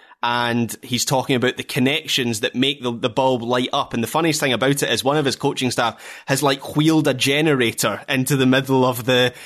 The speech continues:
the dressing room so that in, at a particular moment, the light bulb lights up. There's actually electricity for the light bulb to light up.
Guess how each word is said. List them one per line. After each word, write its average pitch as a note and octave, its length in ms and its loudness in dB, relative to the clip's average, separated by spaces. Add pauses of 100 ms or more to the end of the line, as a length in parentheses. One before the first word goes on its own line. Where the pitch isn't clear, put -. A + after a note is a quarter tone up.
(140)
the C#3 80 -4
dressing C#3+ 500 0
room B2 220 2
so C#3 200 2
that C3 200 0
in, C#3+ 220 2
at C3+ 140 0
a B2 40 -4
particular D3 560 0
moment, C3+ 400 2
the B2 80 0
light C3 300 0
bulb B2+ 260 0
lights C3 380 0
up. C#3 180 0
There's A2+ 160 -2
actually B2 380 0
electricity B2 640 -2
for A2+ 140 -8
the A2+ 80 -4
light A2+ 180 0
bulb A2+ 200 -2
to A#2 100 -6
light A2+ 200 0
up. A#2 260 -4